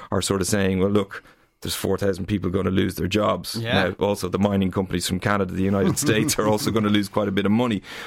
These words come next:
Speaker 1: But from Honduras' point of view, they're only gonna lose eighteen million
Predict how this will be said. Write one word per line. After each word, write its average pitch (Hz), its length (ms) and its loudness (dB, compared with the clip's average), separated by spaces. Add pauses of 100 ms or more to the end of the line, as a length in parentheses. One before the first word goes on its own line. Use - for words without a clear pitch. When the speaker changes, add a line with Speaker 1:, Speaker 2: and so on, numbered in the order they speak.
Speaker 1:
But 113 120 0
from 113 240 0
Honduras' 139 420 2
point 107 260 0
of 98 80 2
view, 101 440 2 (400)
they're 123 180 4
only 107 160 4
gonna 101 220 2
lose 95 220 2
eighteen 95 360 2
million 90 380 -2